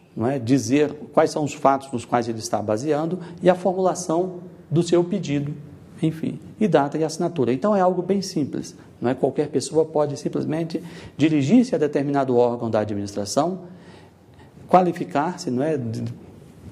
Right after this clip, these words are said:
expor quais são os seus, os seus dados de identificação, nome, endereço, C P F,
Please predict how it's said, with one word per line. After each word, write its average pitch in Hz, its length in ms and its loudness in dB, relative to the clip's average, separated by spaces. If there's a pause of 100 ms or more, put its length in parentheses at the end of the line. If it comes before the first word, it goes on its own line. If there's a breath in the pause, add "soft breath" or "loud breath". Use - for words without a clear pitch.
expor 131 360 0
quais 135 180 0
são 131 160 -2
os 117 120 -4
seus, 117 260 -4
os - 100 -6
seus 110 180 -2
dados 107 440 -2
de 104 100 -2
identificação, 107 680 -2
nome, 120 320 0
endereço, 113 320 0
C - 80 -8
P 110 120 -2
F, 143 300 -2